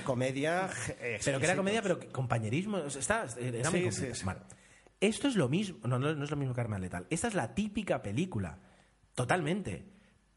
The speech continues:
Speaker 2: Pero son dos mujeres y nunca, yo, pocas veces hemos visto eso, eh, eh, en dos mujeres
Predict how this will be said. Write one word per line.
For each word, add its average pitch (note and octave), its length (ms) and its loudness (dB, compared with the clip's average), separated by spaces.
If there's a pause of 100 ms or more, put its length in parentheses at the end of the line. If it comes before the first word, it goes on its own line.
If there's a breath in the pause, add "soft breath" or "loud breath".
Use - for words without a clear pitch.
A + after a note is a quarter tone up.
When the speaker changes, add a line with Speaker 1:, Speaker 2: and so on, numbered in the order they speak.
(320)
Speaker 2:
Pero G#3+ 500 2 (1000)
son C4 200 2
dos C4+ 120 -2
mujeres B2 560 -2 (460)
y F3 100 4
nunca, A#3+ 320 2 (140)
yo, D3+ 140 -2 (160)
pocas G#3 260 2
veces F3 180 -4
hemos E3 180 -2
visto E3 300 0
eso, F3+ 460 -4
eh, D3+ 160 -4
eh, C#3+ 320 -4
en C3 160 0
dos G#3+ 160 2
mujeres F#2 560 -6